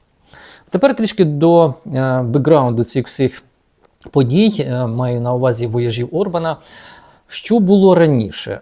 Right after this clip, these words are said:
Ем, раніше, два місяці тому, Орбан зустрічався уже з Сінзіпіном. Сьогодні це чергова його зустріч. Проміжок між першою та на-, цією доволі короткий. Зустріч відбувалася безпосередньо в самому Будапешті, коли Сінзіпін здійснював свій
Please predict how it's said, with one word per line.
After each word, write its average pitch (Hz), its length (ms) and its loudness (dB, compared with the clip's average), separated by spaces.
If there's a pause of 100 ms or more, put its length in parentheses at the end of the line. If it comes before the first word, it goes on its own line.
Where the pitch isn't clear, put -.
Ем, 117 420 -4 (140)
раніше, 175 520 0
два 147 260 0
місяці 151 480 -4
тому, 202 440 0 (200)
Орбан 170 360 0
зустрічався 156 640 -2
уже 107 260 -4
з - 60 -6
Сінзіпіном. 151 800 -4
Сьогодні 127 460 -2
це 110 320 -4 (400)
чергова 220 420 4
його 208 180 4
зустріч. 180 540 -2 (180)
Проміжок 139 480 0
між 131 420 0
першою 135 400 0
та 131 140 0
на-, 135 160 -2
цією 123 480 -4
доволі 117 440 0
короткий. 196 540 -4 (300)
Зустріч 202 440 -2
відбувалася 147 560 0
безпосередньо 131 640 -4
в - 60 -12
самому 123 360 -4
Будапешті, 107 760 -8
коли 123 300 -4
Сінзіпін 135 520 -4
здійснював 120 540 -6
свій 117 260 -10